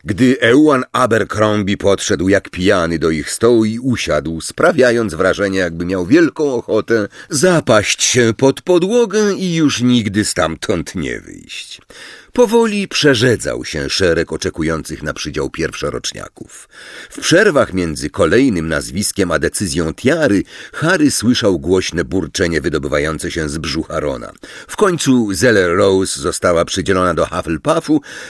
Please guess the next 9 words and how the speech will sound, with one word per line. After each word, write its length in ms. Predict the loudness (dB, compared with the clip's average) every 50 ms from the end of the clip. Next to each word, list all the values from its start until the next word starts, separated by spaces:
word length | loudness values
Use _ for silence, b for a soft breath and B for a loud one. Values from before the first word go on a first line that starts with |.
| B
i 140 | B -4 -2
profesor 600 | 0 0 2 2 4 2 2 4 2 4 4 4
McGonagall 840 | 2 2 0 -2 -2 -4 -2 0 2 2 2 2 2 2 2 2 2
zabrała 600 | 0 2 2 2 4 4 4 4 4 2 0 -2
stołek 480 | -2 -4 -2 -2 0 0 0 -2 -4 -4
z 60 | -2
kapeluszem 600 | -2 -2 0 2 0 0 0 0 0 0 -2 -2 -4
i 200 | -8 -6 -6 -4
wyszła, 560 | -4 -2 -2 -2 -2 -2 -4 -6 -6 -8 -8